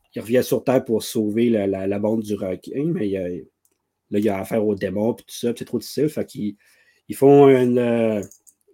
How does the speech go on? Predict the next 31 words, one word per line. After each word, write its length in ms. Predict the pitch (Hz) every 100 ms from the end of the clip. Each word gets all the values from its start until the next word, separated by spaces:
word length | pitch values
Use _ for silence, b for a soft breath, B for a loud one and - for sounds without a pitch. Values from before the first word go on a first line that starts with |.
| _ 117
une 120 | 113
incantation 680 | 113 - 117 123 110 135 131
avec 200 | 113 104
des 140 | 104
cartes 200 | 127 -
de 40 |
tarot, 460 | 107 - 98 104 170 B B B B B _
puis 200 | 113 117
ils 40 |
font, 320 | 110 120 120
euh, 360 | 113 110 101 92
ils 80 | 92
font 200 | 123 120
venir 340 | 104 120 139
le 360 | 117 113 113 110 -
Tarot 320 | - 117 127 127
Gator. 640 | 117 110 110 110 160 110 - _ _ _ _ _ _ _ _ _
Donc 240 | 85 85 95
là, 140 | 95
c'est 200 | - 906
comme 180 | - 98
on 80 | 95
voit 200 | 101 101
sur 140 | -
l'affiche, 440 | 98 - 98 113 -
là, 80 |
le, 160 | 117 95
le, 220 | 92 90
le 180 | 92 95
beau 160 | 101 101
crocodile. 800 | - 101 104 95 98 139 113